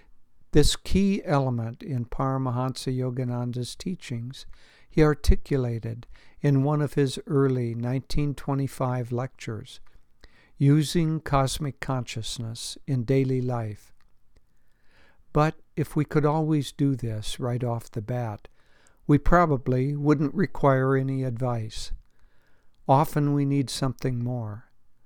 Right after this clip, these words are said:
a way to move forward step by step. Here is a three-pronged approach for finding solutions. One, clarify your feelings.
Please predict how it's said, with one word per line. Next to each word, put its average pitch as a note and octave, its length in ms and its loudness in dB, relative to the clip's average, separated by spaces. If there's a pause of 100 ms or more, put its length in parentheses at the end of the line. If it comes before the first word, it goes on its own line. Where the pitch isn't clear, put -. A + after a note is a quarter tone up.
(320)
a C#3+ 60 4
way C#3+ 280 6
to D3 100 0
move C#3+ 260 2
forward B2 640 -4
step - 380 -4
by A#2 160 -4
step. - 500 -8 (920)
Here D#3+ 600 2
is C#3 200 0
a D3 80 2
three-pronged C#3 880 0
approach A#2+ 680 -6 (300)
for C3+ 180 2
finding B2 520 -2
solutions. B2 920 -6 (800)
One, C3 520 0 (720)
clarify D#3+ 600 2
your B2+ 220 0
feelings. B2 760 -6